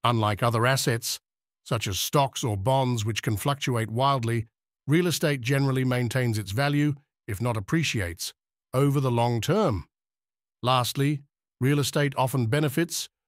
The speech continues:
from favorable tax treatment and various incentives,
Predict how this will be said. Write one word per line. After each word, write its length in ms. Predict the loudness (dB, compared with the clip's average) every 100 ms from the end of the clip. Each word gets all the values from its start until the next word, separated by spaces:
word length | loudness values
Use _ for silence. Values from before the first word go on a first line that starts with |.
| _
from 200 | -2 -2
favorable 600 | 0 2 2 2 0 -2
tax 340 | 0 -2 -2
treatment 480 | -2 0 0 -2 -2 -10 _ _
and 140 | -4 -2
various 420 | 2 2 2 2
incentives, 720 | 0 2 0 2 0 -2 -6